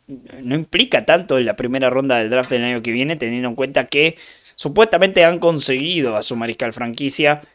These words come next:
que es Bryce Young, el cual obviamente ha sido afectado por la cantidad de cambios ofensivos que, eh, le tocó sufrir a este, a este equipo. No le han salido bien las cosas en el término de las contrataciones, tampoco se esperaba que Frank Reich sea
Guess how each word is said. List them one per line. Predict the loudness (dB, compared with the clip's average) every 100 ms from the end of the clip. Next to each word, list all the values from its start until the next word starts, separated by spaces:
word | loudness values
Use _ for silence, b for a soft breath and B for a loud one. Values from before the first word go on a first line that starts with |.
| -6
que | 0 0
es | 0 -4
Bryce | -6 -6 0 4
Young, | 4 2 -4
el | -6 0
cual | 4 6 4 -2 _
obviamente | -2 2 2 0 -2 -2 -2 -8 _
ha | -4
sido | -2 2 2
afectado | 2 -4 0 0 0
por | 0
la | -4
cantidad | -6 -6 -2 0
de | 2
cambios | 0 0 0 -2
ofensivos | -6 -6 -2 0 0 -2
que, | 0 0 0 -4 -12
eh, | -10 -10 -12 -12 -12
le | -10
tocó | -8 -6 -4
sufrir | -6 -4 -6 -6 B B B B
a | 0 2
este, | 0 -4 -6 -4 -6
a | -8
este | -8 -8
equipo. | -6 -2 2 2 2
No | -2 2
le | 4
han | 2
salido | 2 2 2 2
bien | 0
las | -2
cosas | -4 -6 -6
en | -10
el | -10 -6
término | -4 -4
de | -6
las | -8
contrataciones, | -8 -10 -8 -6 -6
tampoco | -6 -6 -6 -6
se | -8
esperaba | -4 0 0
que | -2 -8
Frank | -8 -6 -2
Reich | -4 -2
sea | -4 0 2 0